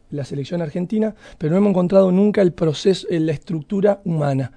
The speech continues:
Y Tinelli era la persona ideal. Yo, yo lo sentía, ¿eh? Yo tuve una alegría y Agüero me lo confirmó. Me dijo, "Nico, era la persona ideal". Entonces era la persona ideal para poder, eh, muchísimas cosas que me explicó él,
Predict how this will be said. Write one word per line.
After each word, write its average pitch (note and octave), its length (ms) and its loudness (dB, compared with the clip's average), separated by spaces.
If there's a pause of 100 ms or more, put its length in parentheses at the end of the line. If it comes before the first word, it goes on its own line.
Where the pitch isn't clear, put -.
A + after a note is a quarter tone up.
(640)
Y D#3 140 -2
Tinelli G3+ 400 0
era F#3+ 80 2
la E3+ 140 -2
persona F#3 360 -4
ideal. E3 280 -2
Yo, G#3+ 280 4
yo G3+ 200 4
lo G3 80 6
sentía, E3 480 0
¿eh? D#3+ 40 -2
Yo D#3 140 -6
tuve F3 140 -2
una D#3+ 100 0
alegría F3+ 640 2
y D3+ 200 -4
Agüero E3+ 320 2
me F3 100 0
lo D#3 100 0
confirmó. D#3 500 -2 (480)
Me E3 80 -4
dijo, D#3 180 0
"Nico, F3 300 -2
era F#3 240 4
la E3+ 180 0
persona A3+ 560 0
ideal". D#3 460 -2 (340)
Entonces D#3+ 380 -2
era E3 100 2
la D#3+ 140 0
persona G3+ 340 0
ideal G#3 280 2
para E3 260 -2
poder, F#3 260 0 (360)
eh, - 100 -14 (220)
muchísimas E3 580 -2
cosas E3 220 -4
que D3+ 80 -2
me D3+ 80 0
explicó E3 400 0
él, A#3 200 4